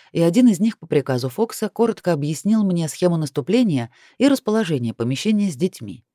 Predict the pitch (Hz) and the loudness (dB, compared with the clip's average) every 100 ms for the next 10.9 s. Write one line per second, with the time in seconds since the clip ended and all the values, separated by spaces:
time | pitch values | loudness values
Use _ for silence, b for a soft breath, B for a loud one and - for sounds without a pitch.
0 | _ _ _ _ _ _ - 139 135 143 | _ _ _ _ _ _ -4 -2 0 -4
1 | 135 208 180 - _ _ _ - 151 - | -2 -2 -2 -6 _ _ _ -6 -6 -2
2 | 233 214 202 190 160 214 226 208 180 - | 0 2 2 2 2 0 0 0 -2 -4
3 | 156 156 196 185 156 151 143 170 165 139 | -4 -2 -2 0 0 0 0 0 0 -2
4 | - 160 - - 127 127 143 - 139 175 | -2 -6 -6 -4 -4 -2 -2 -2 -6 -4
5 | 214 170 139 113 110 107 b b _ 147 | -4 -2 -4 -4 -8 -10 b b _ 0
6 | 135 131 - 135 143 196 175 139 135 143 | 0 -2 -4 -2 -2 0 0 0 -2 -2
7 | 175 147 143 - 185 160 147 147 143 - | -2 -2 -4 0 0 2 -2 -2 -4 -4
8 | 156 147 147 143 120 113 92 - _ _ | -2 0 -2 -4 -8 -10 -16 -20 _ _
9 | _ _ _ - 175 196 - 285 233 214 | _ _ _ -4 -2 -2 -2 0 0 0
10 | 196 175 165 180 240 160 147 - 135 | -2 0 -2 -2 -2 -2 -2 -2 -4